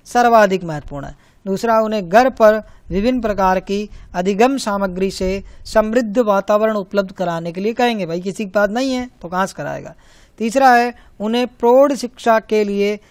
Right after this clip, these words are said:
स्थापित केंद्रों में जाने के लिए कह देंगे। भाई बच्चा आया है प्राथमिक स्तर का, उसको प्रौढ़ शिक्षा कैसे भेज दोगे? और चौथा है, उन्हें अपने बच्चों द्वारा घर पर पढ़ाई पर दिए जाने वाले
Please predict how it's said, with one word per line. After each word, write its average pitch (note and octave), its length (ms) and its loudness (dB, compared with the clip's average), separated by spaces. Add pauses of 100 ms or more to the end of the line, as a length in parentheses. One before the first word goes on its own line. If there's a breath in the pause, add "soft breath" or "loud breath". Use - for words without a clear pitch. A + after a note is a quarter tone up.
(180 soft breath)
स्थापित G3 540 -2
केंद्रों G#3+ 440 -2
में A3 200 -2
जाने F#3 320 -4
के F#3 100 -8
लिए G#3+ 120 0
कह A3 180 2
देंगे। F3 300 -6 (360 soft breath)
भाई F#3 100 0
बच्चा A#3 400 2
आया B3 200 6
है A#3+ 60 6
प्राथमिक A#3 440 0
स्तर A#3 240 -6
का, A3+ 180 2
उसको A3 240 -4
प्रौढ़ A3 280 -2
शिक्षा G#3+ 260 -4
कैसे A3 260 -6
भेज G3 160 -6
दोगे? F#3+ 260 -8 (320 soft breath)
और F#3+ 120 0
चौथा G3 420 0
है, G3 260 2 (300 soft breath)
उन्हें B3 260 -2
अपने A#3+ 420 -2
बच्चों A3+ 460 0
द्वारा F3+ 420 -2 (320 soft breath)
घर A3+ 300 4
पर G#3+ 260 2
पढ़ाई G#3 560 2
पर G#3 260 2
दिए G#3+ 420 2
जाने G#3 340 0
वाले F#3 340 -2